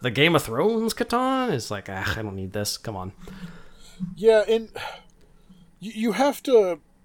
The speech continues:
Speaker 2: you have to be willing to work with each other in Catan, and if one person isn't, then it's just, it's not fun. Because that one person can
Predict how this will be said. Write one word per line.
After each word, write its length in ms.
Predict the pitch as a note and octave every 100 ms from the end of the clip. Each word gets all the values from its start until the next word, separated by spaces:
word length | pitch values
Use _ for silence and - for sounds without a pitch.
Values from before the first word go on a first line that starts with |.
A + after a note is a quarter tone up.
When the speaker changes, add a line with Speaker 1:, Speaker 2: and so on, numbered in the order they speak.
| _ - - - - - - -
Speaker 2:
you 140 | F#3+ A3
have 180 | C4+
to 100 | E4
be 140 | B3+ A#3
willing 580 | D3 C#3+ D#3 G3+ A#3+ A#3+
to 120 | A#3
work 260 | A#3 B3+ B3+
with 100 | B3+
each 200 | B3 B3+
other 200 | B3+ B3
in 180 | B3 A#3
Catan, 480 | A#3+ A#3+ B3+ B3+
and 100 | F3+
if 80 | D#3
one 380 | C#3 C#3+ F#3+ G#3+
person 380 | G3 G#3 G#3 F#3
isn't, 400 | D3+ E3 G3 G#3+ D3
then 120 | E3
it's 160 | D#3
just, 220 | - D#3+ F3
it's 160 | D3
not 420 | D3+ D3+ E3 E3+
fun. 320 | - D#3+ D#3 - - - - - _ _ C#3
Because 360 | F3 G3 C3
that 200 | C3+ F#3+
one 320 | D#3+ D3 F#3+ F3+
person 380 | F#3+ F3+ D#3
can 240 | - D#3+